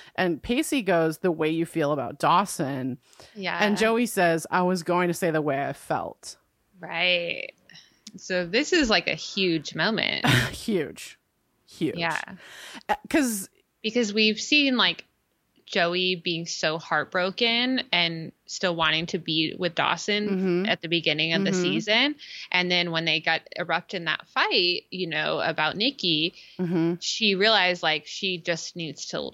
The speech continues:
Speaker 2: move on and let go, you
Speaker 1: Yeah.
Speaker 2: know? And she has, she's admitting that she, she has started that process. She still has feelings for him, obviously, but she doesn't have the same level
Speaker 1: Yeah.
Speaker 2: of feelings that she once did.
Speaker 1: It's in the past tense.
Speaker 2: Yeah.
Speaker 1: Exactly.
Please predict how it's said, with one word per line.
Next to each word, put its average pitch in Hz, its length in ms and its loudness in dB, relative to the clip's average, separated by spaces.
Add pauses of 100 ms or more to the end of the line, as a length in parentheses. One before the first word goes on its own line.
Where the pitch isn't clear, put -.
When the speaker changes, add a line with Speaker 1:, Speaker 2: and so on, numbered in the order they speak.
Speaker 2:
move 151 260 -6
on 139 460 -2
and 160 160 -2
let 147 220 0
go, 151 380 -2 (120)
you 170 100 0
Speaker 1:
Yeah. 170 280 4
Speaker 2:
know? - 160 -4 (640)
And 165 380 0
she 226 240 2
has, 185 360 0 (340)
she's 180 280 -2
admitting 180 460 0
that - 160 -2
she, 196 420 0 (600)
she 202 240 -2
has 196 320 0
started - 420 -6
that - 200 -4
process. - 520 -8
She 208 140 -6
still 185 220 0
has 156 180 -2
feelings 175 360 -2
for 156 100 0
him, 151 160 0
obviously, 156 500 0
but 147 160 -2
she - 320 0 (200)
doesn't 180 260 2
have 160 180 0
the 156 80 -6
same 160 360 0
level 156 220 2
Speaker 1:
Yeah. 175 260 4
Speaker 2:
of 160 60 -4
feelings 156 380 -6
that 170 140 -6
she 160 180 -6
once 147 380 -6
did. - 380 -2
Speaker 1:
It's 196 160 -4
in 190 120 0
the 175 80 0
past 160 340 -4
tense. - 500 -6
Speaker 2:
Yeah. 156 40 -6
Speaker 1:
Exactly. 151 760 -2